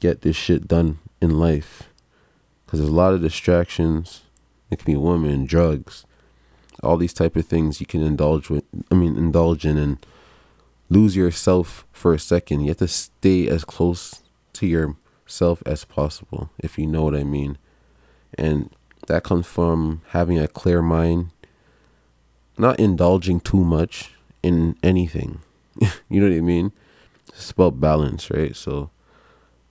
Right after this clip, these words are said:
man, that's all I have to say is I'm ready to accept. I'm, I'm actually,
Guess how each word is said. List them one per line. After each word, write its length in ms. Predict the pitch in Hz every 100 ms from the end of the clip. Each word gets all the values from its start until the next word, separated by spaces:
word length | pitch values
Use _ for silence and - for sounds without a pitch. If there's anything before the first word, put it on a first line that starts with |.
| - -
man, 400 | 82 85 87 87 _ _ _ _ _ _ _ _ _
that's 200 | - -
all 160 | - 87
I 80 | 92
have 140 | 98
to 120 | -
say 220 | 87 - 113
is 440 | 110 95 - -
I'm 220 | - 85 85
ready 200 | 90 92
to 100 | 90
accept. 580 | 90 - - - - - _ _ _ _ _ _ _ _ _ _ _ _
I'm, 240 | - 78 69
I'm 160 | - 65
actually, 560 | - 78 - 80 85